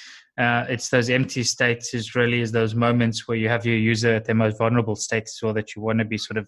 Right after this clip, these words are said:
giving them those drivers and pushing them through. Uh,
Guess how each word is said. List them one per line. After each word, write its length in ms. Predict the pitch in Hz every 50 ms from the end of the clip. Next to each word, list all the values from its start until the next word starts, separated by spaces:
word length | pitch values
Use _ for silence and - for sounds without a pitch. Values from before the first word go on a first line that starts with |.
| _ _
giving 300 | - 127 117 120 117 117
them 120 | 117 110
those 200 | 110 110 107 -
drivers 500 | - - 110 110 110 107 110 104 101 -
and 140 | - 101 -
pushing 340 | _ - 110 - - 107 107
them 160 | 107 104 101 -
through. 240 | _ - 117 113 110 - _ _ _ - - - - - - - - - - - - - - _ _ _ _ -
Uh, 240 | 139 131 127 131